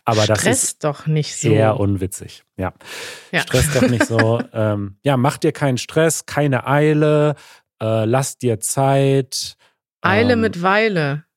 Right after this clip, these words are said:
Speaker 2: Nee, wie heißt das
Speaker 1: nee,
Speaker 2: nochmal?
Speaker 1: das sagt man nicht.
Speaker 2: Gut Ding will Weile haben.
Speaker 1: Ja, das bedeutet was anderes. Das bedeutet, dass gute Dinge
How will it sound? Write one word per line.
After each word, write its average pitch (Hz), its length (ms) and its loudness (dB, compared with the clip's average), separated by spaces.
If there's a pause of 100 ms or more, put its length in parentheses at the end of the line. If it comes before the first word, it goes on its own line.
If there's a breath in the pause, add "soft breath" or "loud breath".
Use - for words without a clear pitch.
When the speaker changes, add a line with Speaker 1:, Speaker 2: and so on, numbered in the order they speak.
(240)
Speaker 2:
Nee, 143 320 -4 (160)
wie 180 180 -6
heißt 202 160 -6
das 101 120 0
Speaker 1:
nee, 98 200 2
Speaker 2:
nochmal? 95 380 0 (500)
Speaker 1:
das 104 240 -8
sagt - 300 -14
man 95 140 -6
nicht. 87 180 -10
Speaker 2:
Gut 247 280 -6
Ding 240 260 2
will 208 200 0
Weile 202 340 0
haben. 147 380 -4 (580)
Speaker 1:
Ja, 107 120 0
das 131 240 0
bedeutet 113 520 0
was 101 140 -2
anderes. 85 520 -12 (120)
Das - 180 -6
bedeutet, 98 520 -2
dass - 340 -8 (180)
gute 104 380 -2
Dinge 95 560 0